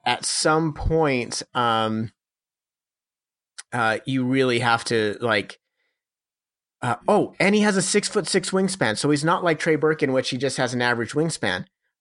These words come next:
Um, and, and not like Kemba Walker. He has, he's six foot with a six-foot-six wingspan, and he's built like Damon Stoudemire. I think, um, he could really be a good player, and he gets to the line a lot. He averaged six point one free throws a game.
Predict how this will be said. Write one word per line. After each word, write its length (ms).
Um, 420
and, 260
and 240
not 220
like 180
Kemba 260
Walker. 300
He 200
has, 220
he's 240
six 200
foot 320
with 180
a 80
six-foot-six 840
wingspan, 520
and 120
he's 140
built 360
like 160
Damon 260
Stoudemire. 640
I 220
think, 680
um, 460
he 180
could 220
really 880
be 160
a 40
good 220
player, 400
and 220
he 80
gets 220
to 140
the 80
line 260
a 40
lot. 200
He 100
averaged 280
six 180
point 260
one 160
free 200
throws 280
a 60
game. 300